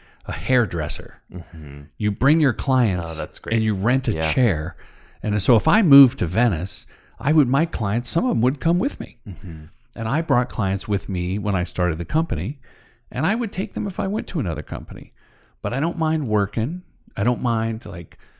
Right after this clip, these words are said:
Speaker 1: I think self-promotion is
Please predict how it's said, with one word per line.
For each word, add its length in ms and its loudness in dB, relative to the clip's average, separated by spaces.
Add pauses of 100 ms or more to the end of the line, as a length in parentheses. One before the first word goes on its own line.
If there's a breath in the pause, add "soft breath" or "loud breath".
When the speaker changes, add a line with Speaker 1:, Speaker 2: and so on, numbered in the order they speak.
(220 soft breath)
Speaker 1:
I 80 -4
think 180 0
self-promotion 1120 2
is 540 -6